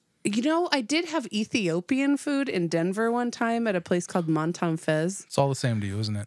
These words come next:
Speaker 1: No, it's not all the same. But I think that was a big moment of, like, eating something that I had no clue what the hell it was.
Speaker 2: What was that like?
Speaker 1: It was great. You ate everything with your fingers, and you'd sit in a big, on the, on cushions around a big round table,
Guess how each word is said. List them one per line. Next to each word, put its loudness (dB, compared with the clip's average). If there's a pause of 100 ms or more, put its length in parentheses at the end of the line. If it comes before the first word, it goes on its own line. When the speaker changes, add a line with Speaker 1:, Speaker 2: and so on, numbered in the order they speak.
(160)
Speaker 1:
No, 4
it's -2
not 2
all 2
the 0
same. 2
But 2
I 4
think 0
that 0
was 0
a 2
big 0
moment 0
of, -2 (560)
like, -2 (840)
eating 4
something 2
that 0
I -4
had -2
no 2
clue 2
what -4
the -2
hell -4
it -8
was. -8 (220)
Speaker 2:
What 4
was 2
that 2
like? -16 (200)
Speaker 1:
It 4
was 0
great. 2
You 2
ate 2
everything -2
with 0
your -2
fingers, -2 (380)
and 4
you'd 4
sit 0
in 0
a -4
big, 0
on 2
the, -2
on 0
cushions -2
around -2
a -4
big -2
round -2
table, -2